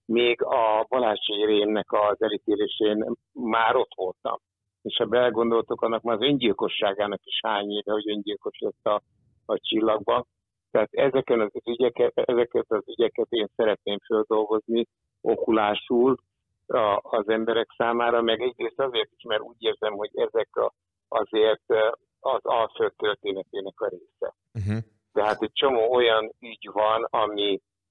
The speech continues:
Speaker 1: ami mindenképpen megérdemelni azt, hogy, hogy egy könyv formájában valahogy fönnmaradjon. Nem csak azért, félre ne értsétek, nem magamat akarom én ezzel, mit tudom én,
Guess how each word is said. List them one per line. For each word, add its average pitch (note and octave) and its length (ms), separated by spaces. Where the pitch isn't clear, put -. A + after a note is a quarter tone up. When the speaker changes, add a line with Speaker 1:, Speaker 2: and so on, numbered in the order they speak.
Speaker 1:
ami G#2+ 520
mindenképpen G#2+ 760
megérdemelni G2 840
azt, A2 240
hogy, G2 360
hogy G2 300
egy - 240
könyv A#2+ 280
formájában G2+ 720
valahogy G2 360
fönnmaradjon. A2 960
Nem B2+ 220
csak - 180
azért, A2+ 380
félre C3+ 240
ne A#2+ 80
értsétek, A2 380
nem A#2 420
magamat G#2+ 460
akarom G#2 420
én G2+ 140
ezzel, G#2 480
mit G#2 260
tudom G#2 280
én, G2 220